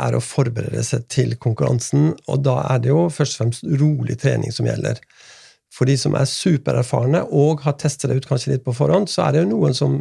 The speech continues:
foretrekker, eh, for eksempel akkurat, eh, et fire dager før eller der omkring, å ha en litt hard økt, kanskje ikke sånn superlang, men litt hard økt,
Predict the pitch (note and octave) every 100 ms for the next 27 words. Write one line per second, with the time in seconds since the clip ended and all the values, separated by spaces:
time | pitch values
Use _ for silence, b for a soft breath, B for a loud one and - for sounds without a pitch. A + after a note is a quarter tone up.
0 | - _ - - D#3 C3+ - A#2 - E3
1 | - - _ - D3+ D3+ - D3 - E3
2 | D3+ C#3+ - - A#3+ F3+ - E3+ D#3 D#3+
3 | D3 C#3+ - - - D#3+ C3+ C#3 C3+ B2
4 | C3+ B2 B2 A#2+ B2+ B2+ E3 D#3 C#3 C#3+
5 | C#3 _ C#3+ C3+ D3+ E3 C#3 B B B
6 | B C3 C3 - C#3 B2 C3 D#3+ - -
7 | A#2+ C#3 D3 - C3+ - - D3+ A#2+ -
8 | B2 D3+ C#3+ B2+ C3+ - C3 D3 G3+ -